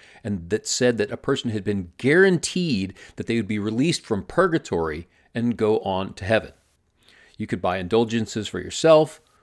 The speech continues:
or for loved ones, even if those people were deceased. It was actually a major source of church revenue. In fact, I'm thinking about selling them myself on my website. For only a hundred dollars, I will personally guarantee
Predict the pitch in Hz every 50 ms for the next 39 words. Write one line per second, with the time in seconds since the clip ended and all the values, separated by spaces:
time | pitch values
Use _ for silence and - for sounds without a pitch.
0 | _ - 82 78 - 90 80 90 110 123 117 113 120 117 113 113 117 107 - -
1 | - - _ _ _ _ _ _ _ - 143 156 165 165 160 - - 120 117 -
2 | - 117 113 110 101 95 95 87 90 85 - - 82 80 - - - - _ _
3 | _ _ _ _ _ _ _ - - 143 127 139 123 117 110 - - 117 - -
4 | - 104 - - 107 104 98 98 104 127 139 120 101 101 101 - - 107 85 87
5 | 92 - 113 - - - - 76 - - - 127 147 131 117 87 - - - _
6 | _ _ _ _ _ - - 131 123 - 156 147 - 156 147 - 160 147 127 131
7 | 127 117 98 95 92 - - - - - 127 120 117 104 90 85 82 80 87 -
8 | - 120 117 117 117 - - - 113 107 104 104 104 104 101 95 95 92 87 87
9 | - - - - - _ _ _ - - - - - - 113 127 147 131 113 98
10 | 90 180 226 233 180 131 113 92 92 - - - 165 160 151 - _ _ - -
11 | - 240 - - - 208 190 139 147 156 165 165 - - - 190 151 98 92 -